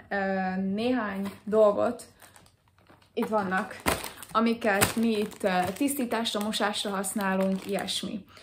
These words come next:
Most igazán láttam az árakat, illetve mostanra már azt is meg tudom nagyjából állapítani, hogy egy-egy adag, például mosódióból, vagy valamilyen fehérítőből mennyi ideig tart ki nekünk. És így ez segít nekem, hogy lebontsam az össz-, összeget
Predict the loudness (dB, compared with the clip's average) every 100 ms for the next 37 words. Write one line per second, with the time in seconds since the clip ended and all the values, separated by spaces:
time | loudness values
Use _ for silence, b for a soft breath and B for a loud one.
0 | B 0 0 4 4 6 6 4 0 -2
1 | 0 2 2 2 0 2 2 0 0 -2
2 | 0 0 2 2 0 -2 -4 -4 -4 -4
3 | 0 2 2 2 2 4 4 2 -2 -4
4 | -2 0 0 2 0 2 2 2 0 2
5 | 2 0 -4 -6 -2 0 0 -2 -2 -2
6 | -2 -2 -4 -2 2 2 2 -2 -6 -10
7 | B B B 0 0 -2 -2 0 2 2
8 | 0 -2 -2 0 0 -2 B B B 2
9 | 4 4 2 0 0 0 -2 -2 -2 -4
10 | -4 -6 -10 -12 -14 B B B -4 -4
11 | -2 0 2 2 0 0 0 -2 -2 -2
12 | 0 2 2 -2 0 0 0 -2 -4 -6
13 | -4 -2 -2 -2 -6 -4 -4 -2 -2 -2
14 | -4 -6 -14